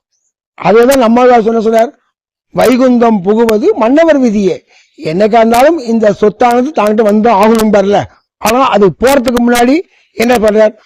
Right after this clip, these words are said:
ஒரு விரஜான்னு ஒரு நதி இருக்கு, அந்த நதியில இந்த ஆத்மாவை சுத்தப்படுத்தலாம் சொல்லுவோம். அந்த விரஜா நதி எங்க இருக்கு? ஸ்ரீரங்கத்துல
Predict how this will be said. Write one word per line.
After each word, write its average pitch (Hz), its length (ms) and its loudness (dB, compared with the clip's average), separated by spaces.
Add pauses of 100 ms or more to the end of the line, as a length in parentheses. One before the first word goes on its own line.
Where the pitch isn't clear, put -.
(140)
ஒரு 214 380 2
விரஜான்னு 208 400 0
ஒரு 240 120 0
நதி 196 220 -2
இருக்கு, 180 340 -4 (320)
அந்த 233 300 0
நதியில 240 500 2 (220)
இந்த 220 260 -2
ஆத்மாவை 214 520 0 (320)
சுத்தப்படுத்தலாம் 208 520 -2
சொல்லுவோம். 170 340 -4 (360)
அந்த 240 260 0
விரஜா 233 340 0
நதி 254 180 0
எங்க 240 220 2
இருக்கு? 240 360 0 (380)
ஸ்ரீரங்கத்துல 233 540 0